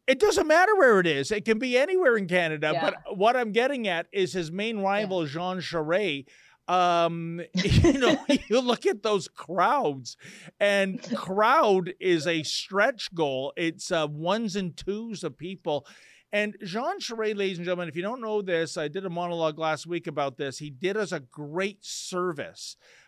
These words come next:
Speaker 1: by having an open letter published in the Toronto Sun. It, maybe it went to other Post media as well.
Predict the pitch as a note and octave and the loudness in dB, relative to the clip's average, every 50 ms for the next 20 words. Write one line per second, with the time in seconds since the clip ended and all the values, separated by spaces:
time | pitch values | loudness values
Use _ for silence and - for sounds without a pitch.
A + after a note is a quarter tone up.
0 | _ _ _ D#3+ D#3+ D3+ D3 D3+ C#3 C3 - - E3 F3 F3+ F3 F3 F#3+ F#3 F3+ | _ _ _ 2 2 2 2 2 -2 -6 -10 -6 -2 0 0 0 0 -4 -4 -4
1 | D#3 D3+ - - F3+ F3 E3+ - G#3+ G#3 F#3+ F3 E3+ E3 D#3 C#3+ C3+ C3 C3+ C3+ | -6 -8 -6 -4 -4 -4 -4 -4 -6 -6 -4 0 2 2 2 2 0 -2 -2 -6
2 | _ - - D#3+ D3 C3+ D#3+ D#3 - - D#3+ C#3+ C#3 C3+ B2 - - D#3+ D3 C#3+ | _ -8 -6 -4 -4 -4 -4 -8 -8 -8 -10 -8 -8 -10 -10 -10 -10 -8 -6 -6
3 | C#3+ C#3 B2+ - - C#3+ C3+ C#3 C#3 - - C#3+ D3 D#3+ E3 E3 D3+ C#3 C#3 C#3+ | -6 -6 -8 -8 -6 -6 -6 -6 -6 -10 -10 -8 -8 -6 -6 -6 -10 -8 -8 -8
4 | C#3+ D3 - _ - - - C#3 C#3+ D3+ D3+ C#3 - - C#3+ C3+ C3+ - - D3+ | -8 -10 -12 _ -18 -12 -6 -6 -4 -4 -4 -6 -6 -6 -8 -8 -8 -8 -12 -12
5 | C#3+ C#3 C3 C3 B2+ B2 B2 A#2 A#2 C3+ C#3 C3+ C3 B2+ A#2+ | -12 -10 -8 -8 -8 -8 -8 -10 -6 -2 0 0 0 0 -2